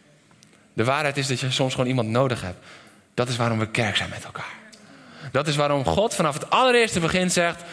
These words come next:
"Het is niet goed dat de mens alleen is." Omdat hij weet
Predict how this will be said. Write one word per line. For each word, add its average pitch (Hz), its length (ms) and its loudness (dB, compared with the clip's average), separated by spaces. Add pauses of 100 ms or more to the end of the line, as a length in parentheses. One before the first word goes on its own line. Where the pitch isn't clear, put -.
"Het - 140 -6
is 92 100 -2
niet 131 220 0
goed 170 280 0
dat 113 120 0
de 98 60 -4
mens 123 360 0 (180)
alleen 190 420 2
is." - 260 -2 (640)
Omdat 190 200 4
hij 202 140 4
weet 226 360 2